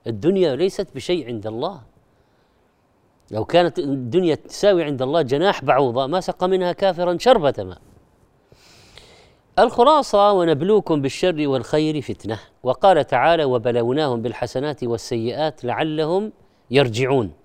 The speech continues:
ومن اللطائف أنه، أن قوله تعالى، آه، في، يعني، في جانب الإنعام: فأك-، آه، "فأكرمه ونعمه"، قال في جانب الإنعام: "فأكرمه ونعمه"،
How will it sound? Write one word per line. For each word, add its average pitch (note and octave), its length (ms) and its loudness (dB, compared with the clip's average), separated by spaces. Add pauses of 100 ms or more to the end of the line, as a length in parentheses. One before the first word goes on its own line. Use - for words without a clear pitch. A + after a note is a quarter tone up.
(1400)
ومن D#3 240 4
اللطائف E3 760 6
أنه، C3 580 0
أن B2+ 180 0
قوله E3 500 4
تعالى، A2+ 640 4 (920)
آه، A#2 180 0
في، B2 260 -4
يعني، A2 240 2
في A#2 140 -4
جانب C#3+ 320 4
الإنعام: B2+ 400 0
فأك-، - 500 -6
آه، C3 380 -4
"فأكرمه F#3 680 2
ونعمه"، D3 800 2 (1600)
قال F#3 180 12
في D#3+ 140 4
جانب E3+ 280 6
الإنعام: D3 380 0
"فأكرمه D3+ 460 0
ونعمه"، C3 560 0